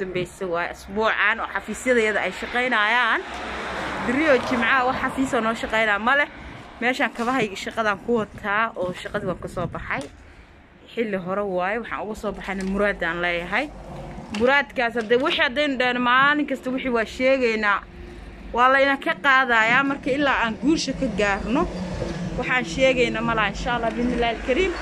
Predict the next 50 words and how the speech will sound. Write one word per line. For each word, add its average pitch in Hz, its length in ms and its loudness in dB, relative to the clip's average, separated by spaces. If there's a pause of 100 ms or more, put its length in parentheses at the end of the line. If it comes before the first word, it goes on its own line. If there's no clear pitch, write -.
(540)
Abbaayooyinka 262 720 4 (100)
igu 269 160 2
xiran, 277 420 2 (880)
ee, 220 340 -2
wanaagga 240 520 0
jecel 226 240 0
waxaan 220 240 -6
leeyahay 220 160 0
horta 220 140 -10
ii 226 80 -6
soo 220 140 -4
duceeya, 202 360 -4
insha 220 160 -10
Allah, 208 140 -4
bismillaahi 208 540 -4
kariim. 262 280 -2 (160)
Saaka 220 380 -4 (100)
kili 226 180 -4
baan 202 160 -2
soo 220 260 -4
dhigay, 220 440 -6
weliba 220 320 -6
aan 196 80 -6
aad 202 320 -4
uga 208 160 -4
xumaaday, 208 480 -4
iyadoo 208 320 -2
xilli 214 160 -4
dambe 185 320 -6
ee 127 240 -8
ii - 60 -2
tahay - 180 -6
xilligan 196 260 -6
sii 202 180 -8
baxaya 190 520 -4
aniga 190 240 -6
eh. 254 140 -2 (640)
Oo 214 300 0
markaas 254 340 -4
camal 214 260 2
ani 269 220 2
danahayga 220 480 0
aan 190 80 -4
ku - 80 -18
soo 226 160 -2
sheekayn 247 420 -2
jiray, 240 200 -2
laakiin 202 260 -2
ani 247 160 -2
dantayda 247 640 2